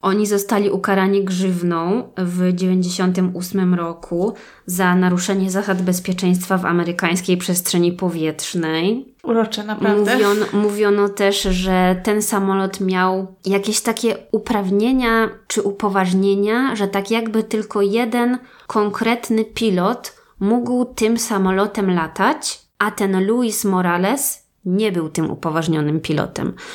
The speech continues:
Speaker 1: Więc tam doszło do jakiegoś takiego zamotania, że ktoś inny powinien być pilotem tego samolotu, ale nie był, nie? Więc tam było naprawdę bardzo dużo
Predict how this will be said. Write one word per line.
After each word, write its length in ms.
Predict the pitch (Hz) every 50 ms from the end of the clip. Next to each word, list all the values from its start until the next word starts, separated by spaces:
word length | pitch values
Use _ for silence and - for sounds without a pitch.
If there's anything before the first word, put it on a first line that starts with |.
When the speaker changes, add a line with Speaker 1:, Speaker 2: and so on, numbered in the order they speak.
| - - _ -
Speaker 1:
Więc 220 | 180 185 180 180
tam 240 | - 226 233 233 220
doszło 320 | 214 220 226 - 226 214
do 100 | 196 196
jakiegoś 360 | 190 190 190 202 196 196 202
takiego 680 | - - 196 196 208 190 185 196 190 185 180 180 180 180 180 - - - -
zamotania, 840 | 190 180 202 208 202 196 196 190 - 220 170 165 156 147 131 123 156 175 - _ _ _ -
że 380 | 175 185 185 180 180 180 180 180
ktoś 340 | 180 - - 220 214 - -
inny 680 | - 190 202 190 185 180 175 170 165 165 175 185 180 _ _
powinien 540 | - 185 180 170 175 175 175 170 170 165
być 400 | 160 170 165 160 - - - - _
pilotem 480 | - 175 165 165 156 156 - 156 156 156
tego 200 | - 156 156 160
samolotu, 840 | - - 147 156 151 156 160 175 180 180 - 226 339 381 - - _ _ _
ale 240 | - 175 185 190 208
nie 200 | 214 202 170 160
był, 220 | - 117 - 185 180 - _ _ _ _ _ -
nie? 180 | 160 156 180 190 - _ _ _ _ _ _ -
Więc 280 | 196 208 208 208 -
tam 220 | - 233 262 262 254
było 220 | 233 247 233 226
naprawdę 840 | 214 208 196 196 - 226 220 220 214 202 220 214 214 214 208 202 196
bardzo 400 | 214 220 226 240 220 214 214 214
dużo 720 | 190 190 190 190 190 185 196 190 185 180 180 180 185